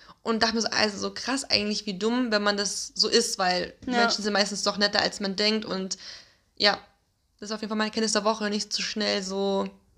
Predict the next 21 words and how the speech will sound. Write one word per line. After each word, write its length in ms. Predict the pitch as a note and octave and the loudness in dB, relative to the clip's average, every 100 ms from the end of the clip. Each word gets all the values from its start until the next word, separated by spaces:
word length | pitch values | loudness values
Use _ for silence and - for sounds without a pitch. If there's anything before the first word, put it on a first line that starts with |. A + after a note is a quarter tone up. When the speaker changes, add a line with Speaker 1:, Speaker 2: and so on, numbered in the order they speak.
| - | -2
Speaker 2:
Urteilen 500 | C#4 C#4 A#3 G#3+ G3+ | 4 6 6 2 0
über 140 | G#3 G#3+ | 0 6
Speaker 1:
Ur-, 80 | |
Speaker 2:
Menschen. 220 | B3 A#3+ A#3 | 8 8 4
Speaker 1:
genau, 240 | A3 G3+ | 8 8
danke, 260 | G3 F3 F3+ | 6 0 -4
das 80 | F#3 | -8
hab 60 | |
ich 80 | F3 | -10
gesucht. 280 | F3+ F3 F3 - _ _ _ _ _ - | -8 -8 -10 -14 _ _ _ _ _ -6
Nicht 140 | G3 G#3 | -2 2
Speaker 2:
Hast 100 | A3+ | 2
Speaker 1:
so 60 | |
Speaker 2:
du's 100 | - | 4
nicht 80 | D4 | 4
Speaker 1:
schnell 220 | G#3+ G#3+ | 8 8
Speaker 2:
gerade 140 | - C#4 | 8 6
Speaker 1:
über 80 | G#3+ | 6
Speaker 2:
schon 100 | A#3 | 6
gesagt? 160 | C4 G#3+ | 4 2
Speaker 1:
Menschen, 300 | G3 G3+ | -4 -8